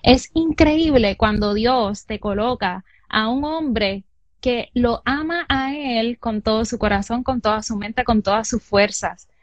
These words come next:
Y como lo ama a él así,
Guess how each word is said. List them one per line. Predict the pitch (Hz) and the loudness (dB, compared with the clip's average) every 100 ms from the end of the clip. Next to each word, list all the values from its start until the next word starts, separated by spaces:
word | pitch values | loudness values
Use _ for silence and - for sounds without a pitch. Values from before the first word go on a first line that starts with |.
| _ | _
Y | - 262 | 2 4
como | - 254 254 240 | 6 6 4 2
lo | 226 | 2
ama | 240 285 311 302 | -2 -4 -6 -8
a | |
él | 302 311 | -6 -6
así, | 294 269 - 277 226 220 254 | -8 -10 -10 -8 -6 -6 -8